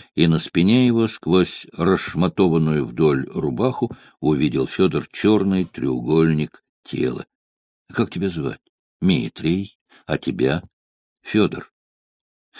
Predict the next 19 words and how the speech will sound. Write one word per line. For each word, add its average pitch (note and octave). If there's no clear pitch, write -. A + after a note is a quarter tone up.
Из G#2+
Захарова A2
двора G#2
донёсся G2+
гнусавый G2+
голос G2
хозяина: G2
"Митька, G#2+
да A2+
что D#3
ж -
ты, C#3
сволочь, C#3
бас G2+
не F#2
затворил? E2+
Иди B2+
загоняй D3
быков". E2